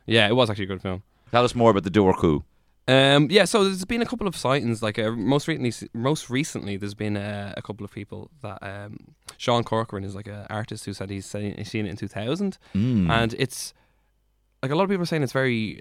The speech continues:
Speaker 1: there's a lot of, like, cohesion about what everyone's description of it. It's the, the whistles coming up,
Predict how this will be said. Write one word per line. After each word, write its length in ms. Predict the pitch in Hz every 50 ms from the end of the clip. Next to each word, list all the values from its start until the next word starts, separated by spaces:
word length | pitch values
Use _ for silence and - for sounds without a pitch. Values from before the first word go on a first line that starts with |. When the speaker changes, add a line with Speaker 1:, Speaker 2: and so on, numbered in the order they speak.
| -
Speaker 1:
there's 160 | - 127 127 135
a 20 |
lot 100 | 143 151
of, 100 | 147 127
like, 120 | 123 117 -
cohesion 500 | - 113 107 - 120 117 120 113 110 104
about 180 | 98 101 98 -
what 140 | - 95 -
everyone's 280 | - 104 101 98 95 -
description 400 | 95 - - - 107 - - 107
of 120 | 95 92 - -
it. 180 | 101 92 - -
It's 260 | 98 98 92 - - -
the, 120 | - 101
the 180 | 98 98 107 98
whistles 380 | 98 107 110 - - 113 110 -
coming 300 | - - 113 110 107 110
up, 220 | 110 107 -